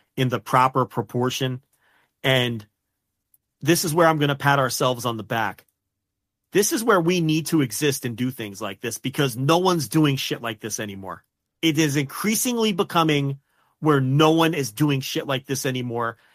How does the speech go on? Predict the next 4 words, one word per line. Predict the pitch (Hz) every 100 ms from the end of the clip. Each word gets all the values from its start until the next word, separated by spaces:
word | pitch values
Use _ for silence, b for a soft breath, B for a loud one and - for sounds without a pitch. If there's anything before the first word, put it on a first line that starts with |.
| b _
and | - 143 131 123
viewing | - 110 156 208 202
wrestling | 175 170 - 170 156 147
through | 135 151 151 143 139 131